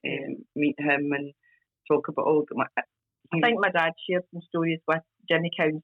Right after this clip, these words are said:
Speaker 2: son about his dad as well.
Speaker 1: Yeah,
Speaker 2: Things that
Speaker 1: he did,
Speaker 2: he
Speaker 1: that my
Speaker 2: had
Speaker 1: dad
Speaker 2: seen him
Speaker 1: remembered,
Speaker 2: doing,
Speaker 1: yeah.
Speaker 2: you know, when he was younger, he used to sit and watch him, um,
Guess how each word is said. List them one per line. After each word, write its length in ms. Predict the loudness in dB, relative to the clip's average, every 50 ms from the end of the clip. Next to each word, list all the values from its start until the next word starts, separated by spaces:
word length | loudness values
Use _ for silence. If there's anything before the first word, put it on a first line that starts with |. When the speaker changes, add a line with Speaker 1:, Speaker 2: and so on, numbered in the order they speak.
| _ 0
Speaker 2:
son 160 | 2 2 2
about 200 | 2 2 2 2 2
his 120 | 0 -2 0 2
dad 240 | 2 2 2 0 -2
as 80 | -4 -2
well. 300 | 2 2 4 4 2 0 -2 0
Speaker 1:
Yeah, 140 | 2 2 4 2
Speaker 2:
Things 120 | 2 -2
that 80 | -2 -2
Speaker 1:
he 100 | -2 0
did, 220 | 2 2 2 2 2
Speaker 2:
he 80 | 0 -6 _ -4
Speaker 1:
that 100 | -2 -2
my 80 | 0 2
Speaker 2:
had 40 | 4
Speaker 1:
dad 160 | 4 4 2 2
Speaker 2:
seen 140 | -2 -2 0
him 160 | 0 0 0 0
Speaker 1:
remembered, 160 | 0 0 2 2
Speaker 2:
doing, 140 | 0 0 2
Speaker 1:
yeah. 80 | 0 0
Speaker 2:
you 40 | 0
know, 160 | -2 -4 -4
when 140 | -4 -6 -8
he 80 | -10 -14 -14
was 100 | -16 -18 _ _ _ _ _ _ _ _ _ _
younger, 340 | -2 0 0 0 0 -2 -2
he 80 | -2 -2 -4
used 80 | -6 -10
to 80 | -12 -2 -2
sit 100 | -2 0
and 120 | 0 -2 0
watch 260 | 2 2 0 0 -2
him, 240 | -4 -4 -4 -4 -8
um, 880 | -12 _ -20 -20 -20 -20 -6 _ 2 2 4 2 2 0 -2 -2 -4